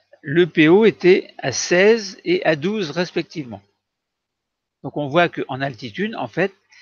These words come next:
la teneur sanguine en E P O augmente. Pourquoi ? Eh bien parce que cet excédent d'E P O va aller stimuler la production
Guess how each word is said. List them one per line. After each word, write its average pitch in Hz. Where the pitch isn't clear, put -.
la 127
teneur 156
sanguine 151
en 131
E 160
P 143
O 208
augmente. 175
Pourquoi ? 226
Eh -
bien 190
parce 165
que 143
cet -
excédent 165
d'E -
P 135
O 185
va 139
aller 160
stimuler 147
la 160
production 170